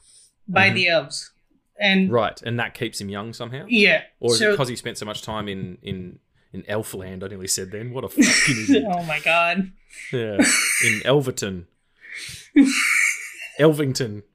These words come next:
Speaker 2: What the fuck is it? Dusseldorf, Uffledorf. What is it? Help, help, help! <laughs>
Speaker 1: He's
Speaker 2: Don't just
Speaker 1: Riven-,
Speaker 2: sit there.
Speaker 1: it's Rivendell.
Speaker 2: Rivendell. Ew, Duffendor. What the fuck is that?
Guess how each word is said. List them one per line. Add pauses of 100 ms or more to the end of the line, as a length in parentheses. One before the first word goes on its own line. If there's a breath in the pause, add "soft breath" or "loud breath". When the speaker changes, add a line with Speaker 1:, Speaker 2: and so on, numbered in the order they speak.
(260)
Speaker 2:
What
the
fuck
is
it? (280)
Dusseldorf,
Uffledorf.
What
is
it?
Help,
help,
help!
<laughs> (2250 loud breath)
Speaker 1:
He's
Speaker 2:
Don't
just
Speaker 1:
Riven-,
Speaker 2:
sit
there. (680 loud breath)
Speaker 1:
it's
Rivendell. (480)
Speaker 2:
Rivendell.
Ew, (100)
Duffendor.
What
the
fuck
is
that?